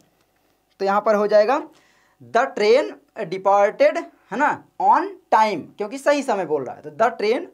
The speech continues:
अ, departed on time", यही हो जाएगा। तो ये लिख सकते हो। I hope ये चार नंबर आपको क्लियर हो जाएगा। उसके बाद आपका आता है देखो यहाँ पर पच्चीस नंबर का, ठीक है, तो यहाँ पर है, अ,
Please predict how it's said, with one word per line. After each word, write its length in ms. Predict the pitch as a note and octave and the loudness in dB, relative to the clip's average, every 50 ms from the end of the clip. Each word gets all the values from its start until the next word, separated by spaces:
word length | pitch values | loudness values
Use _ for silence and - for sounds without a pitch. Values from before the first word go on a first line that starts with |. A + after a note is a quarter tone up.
| _ _ _ _ _ _ _ _ _ - | _ _ _ _ _ _ _ _ _ -6
अ, 160 | F3 F3 F3 | -4 -4 -2
departed 520 | E3+ E3+ F3+ F3+ F#3 F3+ F#3 F#3 G#3+ G3+ G3 - F#3 | -2 -4 -4 -2 0 -2 0 -2 -4 -6 -6 -4 -2
on 200 | F#3+ G3+ B3 C#4+ D#4 - - - | -2 -2 -2 -6 -10 -8 -6 -4
time", 240 | F3 E3 D3+ C#3 C#3+ | -4 -4 -6 -8 -8
यही 140 | D#3+ F#3+ | -6 -4
हो 120 | G3+ G3+ G3+ | -4 -4 -2
जाएगा। 320 | F#3+ G#3+ A3 A3 A3+ C#4 | 0 2 2 2 2 0
तो 400 | D#4 D#4 - _ _ _ _ F3 | -2 -4 -10 _ _ _ _ -6
ये 120 | E3 F3 F#3 | -4 -4 -4
लिख 140 | E3 D#3 | -4 -6
सकते 280 | - - C3+ - _ A#2+ | -8 -10 -10 -10 _ -14
हो। 140 | A#2+ - _ _ - | -16 -16 _ _ -4
I 200 | F#3+ E3+ F#3 F3 | -2 -2 -2 -2
hope 180 | E3 G3 F#3+ | -2 -4 -4
ये 60 | G3 F#3 | -4 -4
चार 200 | F#3 F3+ F3+ F#3 | -2 -2 -2 -2
नंबर 220 | F3+ F3+ F3+ F3+ | -2 -4 -2 -2
आपको 180 | F3 E3+ E3 - | -2 -2 -4 -10
क्लियर 260 | - F3+ F3+ G3+ F#3 | -12 -6 -4 -4 -2
हो 120 | E3+ D#3 | -2 -4
जाएगा। 300 | C3 C#3 C#3+ D#3 G3 D4+ - _ _ _ _ _ _ _ _ _ | -4 -4 -4 -4 -6 -8 -10 _ _ _ _ _ _ _ _ _
उसके 200 | G#3+ G#3+ - C#4+ | -8 -2 0 2
बाद 200 | C#4 C#4+ C#4 C#4+ | 2 4 4 4
आपका 260 | C#4 C#4 C#4 - C#4 | 4 2 2 2 2
आता 180 | C4 C4 C4+ C#4+ | 2 2 2 2
है 60 | C#4 | 4
देखो 180 | C#4 C4+ C#4 D4 | 4 4 4 4
यहाँ 220 | C4+ C4 C4+ C4+ | 4 4 2 2
पर 420 | C4+ C#4+ D4 D#4 D#4+ D#4+ - _ _ _ _ _ _ _ _ _ _ _ _ _ | 2 2 0 0 0 -4 -8 _ _ _ _ _ _ _ _ _ _ _ _ _
पच्चीस 360 | A#3+ A#3 A#3+ C4 C#4+ C4+ C4+ | -2 -2 -2 -4 -6 -2 -2
नंबर 260 | C#4 C4+ B3+ C#4 C#4 | -2 0 0 0 0
का, 180 | C4+ C#4+ C#4+ C#4+ | 0 0 -2 -2
ठीक 200 | C#4+ C#4+ C#4+ C#4 | -4 -8 -4 -2
है, 120 | C#4 A#3 | -2 -2
तो 120 | - - G3 | 0 -2 -2
यहाँ 180 | G#3+ A#3 A#3 | 0 0 0
पर 160 | A3+ A3+ A#3+ | 0 -2 -2
है, 200 | A#3+ B3 B3 B3 | -2 -2 -2 -2
अ, 120 | A#3+ A#3+ | -4 -8